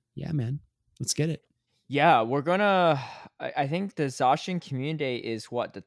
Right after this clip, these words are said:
Speaker 2: tw-, or sorry, Spotlight Hour i-, or
Speaker 1: <laughs>
Speaker 2: sorry, Raid Hour is the
Speaker 1: <laughs>
Speaker 2: twenty-fourth, right? <laughs> I'm just, like,
Speaker 1: <laughs>
Speaker 2: fumbling with all my words.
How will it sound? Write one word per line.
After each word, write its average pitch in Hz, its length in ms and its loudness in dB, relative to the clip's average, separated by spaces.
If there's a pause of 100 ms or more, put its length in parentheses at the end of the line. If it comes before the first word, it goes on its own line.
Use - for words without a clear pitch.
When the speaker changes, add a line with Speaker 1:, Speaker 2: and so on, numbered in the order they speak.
(120)
Speaker 2:
tw-, - 180 -20
or 127 260 0
sorry, 110 280 -4
Spotlight 147 460 -4
Hour 95 340 -2
i-, 95 240 -6
or 117 200 -2 (160)
Speaker 1:
<laughs> - 140 -20
Speaker 2:
sorry, - 300 -8 (180)
Raid 156 280 4
Hour 95 300 4
is 107 440 2 (160)
the 320 80 6
Speaker 1:
<laughs> - 80 -18
Speaker 2:
twenty-fourth, 160 920 0
right? 98 240 -6
<laughs> 135 160 -2 (100)
I'm 139 120 -4
just, 131 180 -10
like, - 140 -4
Speaker 1:
<laughs> - 180 4
Speaker 2:
fumbling 110 340 6
with 101 140 -10
all 104 100 0
my 87 160 -6
words. 107 420 -12